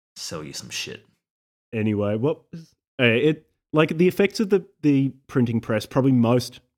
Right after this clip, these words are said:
Speaker 2: most notably were Protestantism coming around, which these authors really seem to trace as fairly directly linked to the geo-, the megapolitical changes
Speaker 1: What do you reckon?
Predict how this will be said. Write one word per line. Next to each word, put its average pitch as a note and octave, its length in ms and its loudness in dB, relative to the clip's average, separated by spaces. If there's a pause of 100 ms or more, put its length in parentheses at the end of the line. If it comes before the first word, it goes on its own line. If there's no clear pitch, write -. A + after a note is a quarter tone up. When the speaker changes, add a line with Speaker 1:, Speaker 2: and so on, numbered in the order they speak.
(280)
Speaker 2:
most D#3+ 280 2
notably D3 380 4
were A2+ 340 2 (680)
Protestantism B2+ 1000 0 (160)
coming A#2+ 260 2
around, G2 540 -2
which D3+ 240 0
these F3+ 320 2
authors C4+ 320 -2
really A#2+ 260 2
seem A#2+ 280 2
to A#2 80 -6
trace G#2+ 520 -4
as G#2 380 -4 (380)
fairly A2+ 260 4
directly G#2+ 540 0
linked G2 480 -4
to G#2+ 260 -2
the G2 120 -2
geo-, G2+ 440 -2
the A#2+ 480 2
megapolitical A2+ 600 0
changes F#2+ 320 -4
Speaker 1:
What F#2+ 120 -2
do F2 100 -6
you E2 100 -8
reckon? E2+ 300 -12